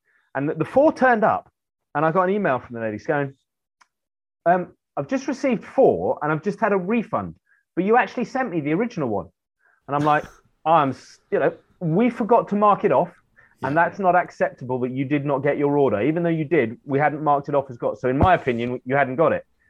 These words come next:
Speaker 1: So you get, I sent you more than you needed, and I refunded your order 'cause that's not okay."
Speaker 2: Yeah.
Speaker 1: And actually, the, the, she's passed them on to lots of people and is talking about us, even though we made the mistake because of the way we reacted to the mistake.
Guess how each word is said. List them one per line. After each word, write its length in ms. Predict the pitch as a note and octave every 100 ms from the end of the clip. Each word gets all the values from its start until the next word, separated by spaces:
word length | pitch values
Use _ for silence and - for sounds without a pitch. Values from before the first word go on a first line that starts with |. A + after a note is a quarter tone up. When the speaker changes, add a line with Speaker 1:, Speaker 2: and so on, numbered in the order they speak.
| _ _ _ _
Speaker 1:
So 420 | - F#3+ C3 A3 - _ _ _ _
you 140 | C#3 C#3
get, 280 | D#3+ - _ -
I 80 | C3+
sent 280 | - F3+ D#3+
you 100 | D#3
more 220 | F3+ A3
than 140 | G#3+
you 100 | F3
needed, 420 | D#3 C3+ C#3 C#3 _ _ C3
and 100 | C3+
I 180 | C3 C3
refunded 500 | D3 D3 D3+ C3+ B2
your 100 | C#3
order 180 | B2 G#2
'cause 180 | C3+
that's 260 | B2+ F#3 F3+
not 160 | F3+ E3+
okay." 400 | D#3 G3+ A#2+ E2+ _ _ _ _ _
Speaker 2:
Yeah. 200 | B2+ A#2 _ _ _
Speaker 1:
And 80 | E3+
actually, 280 | G#3+ D#3+ D#3
the, 140 | D#3+ - _ _ _ G#3 _ F#3 _ D#3
the, 160 | -
she's 220 | - B3+
passed 300 | C4 A3+ F3+
them 100 | F3+
on 100 | F3 E3+
to 80 | F3
lots 160 | E3
of 80 | E3+
people 280 | F#3 F#3 A#2+
and 100 | C3+
is 80 | C#3+
talking 320 | A3 C4 D#3
about 240 | B2 G#2 E2
us, 140 | _ _ _ _ _ _ _
even 220 | G3+ G3+
though 100 | G3
we 100 | F#3+ F#3+
made 200 | F#3+ E3+
the 60 |
mistake 380 | F3 - G3 G#2+ _ _ _
because 240 | E3 F#3+ D#3+
of 60 |
the 60 | D#3+
way 220 | E3 E3+
we 80 | E3
reacted 420 | D#3+ F3 - B2+
to 60 | A#2+
the 60 | A#2
mistake. 380 | G#2+ G2+ F2